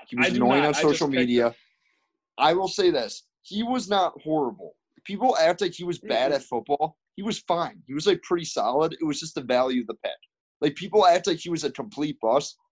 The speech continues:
Speaker 1: He
Speaker 2: No,
Speaker 1: wasn't.
Speaker 2: it,
Speaker 1: He was pretty productive. He was
Speaker 2: it
Speaker 1: just
Speaker 2: wasn't
Speaker 1: annoying
Speaker 2: even,
Speaker 1: on
Speaker 2: it wa-,
Speaker 1: social
Speaker 2: it,
Speaker 1: media.
Speaker 2: I, I would say I agree with you. Like, it was the value of his
Speaker 1: Bad
Speaker 2: pick because you
Speaker 1: hands,
Speaker 2: see who's
Speaker 1: too.
Speaker 2: drafted afterwards.
Speaker 1: Bad
Speaker 2: But, like,
Speaker 1: hands.
Speaker 2: people don't hate Luke Kennard, and, like, he was drafted over Donovan Mitchell. Like,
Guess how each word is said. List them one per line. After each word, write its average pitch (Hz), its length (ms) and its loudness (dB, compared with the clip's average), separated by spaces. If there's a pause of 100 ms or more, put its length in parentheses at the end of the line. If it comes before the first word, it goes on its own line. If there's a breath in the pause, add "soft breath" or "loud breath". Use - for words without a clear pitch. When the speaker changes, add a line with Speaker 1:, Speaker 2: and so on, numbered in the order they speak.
Speaker 1:
He 220 60 4
Speaker 2:
No, 254 80 8
Speaker 1:
wasn't. 202 320 4
Speaker 2:
it, 180 80 2
Speaker 1:
He 151 60 -4
was 160 100 -4
pretty 202 240 -2
productive. 156 580 -2
He 160 120 -12
was 160 120 -8
Speaker 2:
it 202 40 0
Speaker 1:
just 208 100 0
Speaker 2:
wasn't 254 300 6
Speaker 1:
annoying - 20 0
Speaker 2:
even, 285 140 2
Speaker 1:
on 269 60 0
Speaker 2:
it 220 100 2
wa-, 254 160 4
Speaker 1:
social 202 40 -4 (100)
Speaker 2:
it, 202 80 -2
Speaker 1:
media. 202 60 -4
Speaker 2:
I, 233 120 2
I 233 160 0
would 269 200 -2
say 262 260 2
I 202 180 2
agree 202 300 -2
with 240 180 -6
you. 247 100 -2
Like, 196 160 0
it 180 100 0
was 165 220 0
the 190 100 -4
value 202 280 2
of 202 80 -2
his 196 80 -2
Speaker 1:
Bad - 100 4
Speaker 2:
pick - 120 4
because - 140 -4
you - 100 0
Speaker 1:
hands, - 220 -8
Speaker 2:
see - 100 -6
who's 160 180 -4
Speaker 1:
too. - 40 -10
Speaker 2:
drafted 175 280 0 (120)
afterwards. 202 480 4
Speaker 1:
Bad 190 60 -6
Speaker 2:
But, 202 100 -2
like, 196 200 4
Speaker 1:
hands. - 120 -20 (320)
Speaker 2:
people 226 320 2
don't 269 240 4
hate 240 340 0
Luke 262 180 0
Kennard, 247 560 2
and, 196 100 -8
like, 190 140 -6
he 185 100 -12
was 220 140 -10
drafted 220 280 -8
over 220 160 -6
Donovan 208 320 -6
Mitchell. 208 280 -8
Like, 175 160 -2